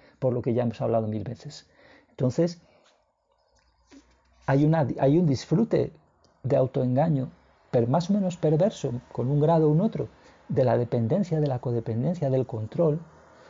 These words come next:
Y claro, cuando sale una niña representando la, la niña herida, potencialmente representándola, y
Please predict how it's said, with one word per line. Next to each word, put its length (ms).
Y 60
claro, 240
cuando 180
sale 440
una 260
niña 320
representando 640
la, 160
la 280
niña 260
herida, 400
potencialmente 680
representándola, 800
y 380